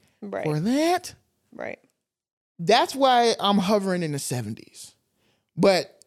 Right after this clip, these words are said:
Speaker 2: the fighting was good. The comedy was great. The, uh,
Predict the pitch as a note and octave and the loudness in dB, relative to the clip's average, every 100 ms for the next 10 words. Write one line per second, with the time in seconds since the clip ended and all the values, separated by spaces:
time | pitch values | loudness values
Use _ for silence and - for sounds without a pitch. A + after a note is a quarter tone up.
0 | _ - E3 - - G#3 D4+ D#4+ D4+ F3+ | _ -2 -2 0 2 4 4 0 0 2
1 | C#3 C3+ - - _ _ _ _ _ _ | 2 0 -6 -16 _ _ _ _ _ _
2 | _ _ - D#3+ - G3 A#3 C#4 A3 D#3+ | _ _ -4 -2 -4 0 2 2 2 0
3 | C#3 C3 D#3 C3 D3+ - - _ _ _ | -4 -4 -2 0 -2 -8 -18 _ _ _
4 | _ _ _ _ _ _ _ _ _ _ | _ _ _ _ _ _ _ _ _ _
5 | _ _ _ _ _ _ D#3 F3 D#3+ D3 | _ _ _ _ _ _ 0 2 4 2
6 | - D3+ D3 C#3+ | 0 0 0 0